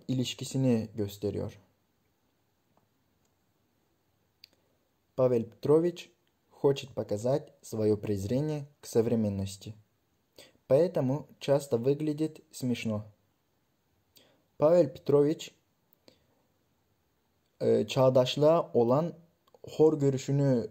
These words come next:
e, göstermek istiyor. Bu yüzden de sürekli komik duruma düşüyor, komik gözüküyor.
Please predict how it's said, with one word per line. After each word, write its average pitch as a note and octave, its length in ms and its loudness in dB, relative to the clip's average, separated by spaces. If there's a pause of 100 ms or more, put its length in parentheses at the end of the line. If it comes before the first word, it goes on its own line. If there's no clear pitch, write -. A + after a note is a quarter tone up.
(120)
e, B2+ 60 -8 (720)
göstermek A2+ 640 0
istiyor. C#3 400 -2 (420)
Bu D#3+ 180 4
yüzden A#2+ 360 2
de D#3+ 160 0 (100)
sürekli C#3+ 640 0 (140)
komik D#3 300 -4
duruma G#2 280 0
düşüyor, - 300 -8 (160)
komik D#3 320 -4
gözüküyor. G2+ 540 -8